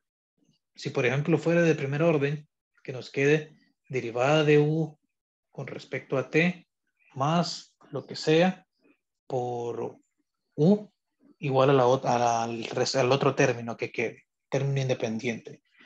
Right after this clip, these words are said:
Pero es dejar la ecuación diferencial ordinaria de forma,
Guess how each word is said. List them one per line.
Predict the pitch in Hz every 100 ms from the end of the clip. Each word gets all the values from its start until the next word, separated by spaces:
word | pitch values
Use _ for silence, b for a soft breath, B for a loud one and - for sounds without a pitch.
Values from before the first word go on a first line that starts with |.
| b -
Pero | 160 151
es | 160 151
dejar | 135 139 143
la | 147 147 139
ecuación | - 131 - 139
diferencial | 135 127 135 127 139 135
ordinaria | 139 170 151 135 151
de | 127
forma, | - 123 123 131 123 113